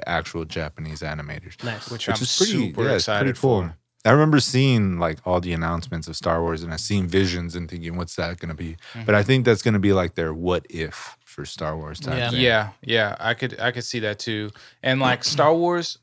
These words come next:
Speaker 3: you know, it's funny because Star Wars is such a linear story, even though that it's, like, huge,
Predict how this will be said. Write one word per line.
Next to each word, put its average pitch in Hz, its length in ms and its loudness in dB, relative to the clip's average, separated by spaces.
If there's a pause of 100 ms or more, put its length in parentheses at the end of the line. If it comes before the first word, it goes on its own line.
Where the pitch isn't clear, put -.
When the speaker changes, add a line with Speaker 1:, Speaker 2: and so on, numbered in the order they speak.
Speaker 3:
you 143 140 -2
know, 135 140 2
it's 131 100 -2
funny 156 220 -2
because 123 280 -4
Star 127 200 4
Wars 127 200 2
is 113 120 -6
such - 280 -2
a 120 60 -2
linear 107 420 -2
story, 107 480 -2
even 107 220 -6
though 110 160 -2
that 95 140 -4
it's, - 160 -8
like, - 240 -8 (240)
huge, 127 640 0